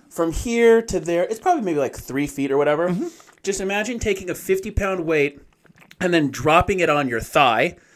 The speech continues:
Speaker 1: So that was the <laughs> feeling that I felt. And it just felt like,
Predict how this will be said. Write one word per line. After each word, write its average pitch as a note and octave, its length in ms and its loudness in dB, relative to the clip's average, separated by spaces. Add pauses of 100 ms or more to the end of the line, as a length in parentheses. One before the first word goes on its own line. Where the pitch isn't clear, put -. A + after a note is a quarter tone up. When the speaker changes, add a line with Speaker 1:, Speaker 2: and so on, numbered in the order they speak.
(140)
Speaker 1:
So F3 140 0
that F#3+ 180 6
was G3 160 4
the F3 80 0
<laughs> - 160 -8
feeling F3 360 4
that B2 120 2
I A2+ 100 -2
felt. C3 420 -2 (340)
And F#3 120 2
it F#3 60 -6
just B3+ 220 -4
felt G#3 240 0
like, E3 320 -2